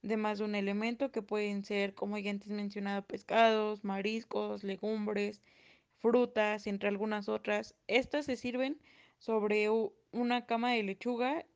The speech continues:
y se pueden adornar con tomate, pepino, espárragos, rábano, huevo duro, pepinillos, pimientos, entre algunos otros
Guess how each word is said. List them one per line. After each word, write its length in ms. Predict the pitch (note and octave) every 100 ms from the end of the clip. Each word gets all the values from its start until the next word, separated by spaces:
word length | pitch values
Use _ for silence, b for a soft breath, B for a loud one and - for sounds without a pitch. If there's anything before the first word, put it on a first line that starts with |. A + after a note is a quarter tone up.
| _
y 140 | G#3 G#3
se 140 | A3
pueden 320 | A3+ A#3 A#3+
adornar 560 | G#3+ G3+ G3 G#3 G#3 G3+
con 260 | G#3 G3+
tomate, 600 | G3 G3 A3 G#3+ G#3+ G#3+
pepino, 720 | G#3 G3+ A3 A3 G#3+ G#3 G#3 G#3 B B B B
espárragos, 1000 | G3+ - A3 A3 G#3+ G#3+ G#3 G#3 G#3 G3+ -
rábano, 760 | G#3+ G#3 A3 G#3+ G#3 G#3 G#3 G#3 B B B B
huevo 360 | G3+ A3 G3+ G3+
duro, 580 | A3+ A#3+ A3 G#3+ G#3+ G#3
pepinillos, 840 | G#3 G#3 G#3 A3+ A3+ G#3+ G#3 G#3+ - b b b -
pimientos, 760 | A3 A3+ A#3 G#3+ G#3 G#3 G#3
entre 300 | - A3 G#3
algunos 420 | G#3+ G#3 A3+ A3 A3
otros 500 | A3+ C4 F#4+ -